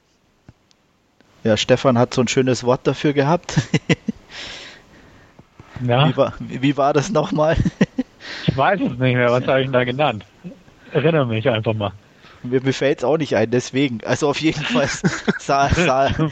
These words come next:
Speaker 1: sah er sehr Ostblock-mäßig aus. Was ja generell mal nicht unbedingt negativ ist, aber, ähm, die, ähm, schwache Optik war dann doch erkennbar. Ja, ich,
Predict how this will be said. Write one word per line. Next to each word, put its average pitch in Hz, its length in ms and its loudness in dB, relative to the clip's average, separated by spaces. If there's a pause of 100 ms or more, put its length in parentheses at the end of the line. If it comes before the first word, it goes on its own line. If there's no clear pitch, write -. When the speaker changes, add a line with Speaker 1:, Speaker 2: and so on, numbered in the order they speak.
(260)
Speaker 1:
sah 139 580 -2
er 135 80 2
sehr 139 280 0
Ostblock-mäßig - 1080 -2
aus. - 640 -6 (380)
Was 131 260 -2
ja 131 120 2 (200)
generell 143 480 0
mal 131 200 -2
nicht 135 240 -10
unbedingt 143 500 -8
negativ 135 600 -4
ist, - 320 -4
aber, 113 680 4
ähm, 117 380 -6 (120)
die, 120 280 0
ähm, 113 320 -8 (220)
schwache 113 500 0
Optik - 460 0 (280)
war 117 180 2
dann 113 160 2
doch 113 200 -4
erkennbar. 139 680 2 (720)
Ja, 98 420 4
ich, 120 220 -8